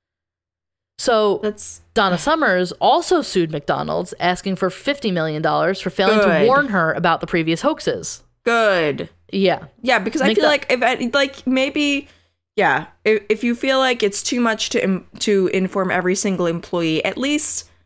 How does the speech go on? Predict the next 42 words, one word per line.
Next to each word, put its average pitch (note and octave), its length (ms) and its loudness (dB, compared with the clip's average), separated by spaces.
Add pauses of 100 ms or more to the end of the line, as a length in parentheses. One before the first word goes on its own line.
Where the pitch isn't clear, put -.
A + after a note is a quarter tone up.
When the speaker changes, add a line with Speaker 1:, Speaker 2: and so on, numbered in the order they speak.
(380)
Speaker 2:
let G#3 180 -2
the D#3+ 80 -4
people D#3+ 300 -6
who E3 80 -2
are C#3 160 0
in C#3+ 140 -4
charge C3+ 420 -4
know. D3 300 -6 (580)
Speaker 1:
Well, F4 120 2
yeah, D4+ 220 0
you G#3 180 2
filter C4+ 420 2
it A3 100 0
down. C#4 320 2
You F3+ 100 0
tell, A#3 500 0
like, G3 340 -2 (1120)
you A#3 120 -4
tell B3+ 300 2
a G#3+ 140 2
group A3 480 -4
of B3 140 0
important A3+ 420 0
people, G3 380 0
they G3 320 0
spread G#3 280 -2
it G#3 140 -2
to G3 280 0
the F#3 120 2
lower E3+ 300 2
tier, F3+ 280 0
they F3+ 180 0
spread G3+ 220 -2
it G3+ 100 -4
to G3 100 -2
the F3+ 80 -2
lower E3+ 220 2
tier, F3+ 260 0
they F3 140 0
spread F#3+ 300 0
it F#3+ 140 -4
to F#3+ 260 0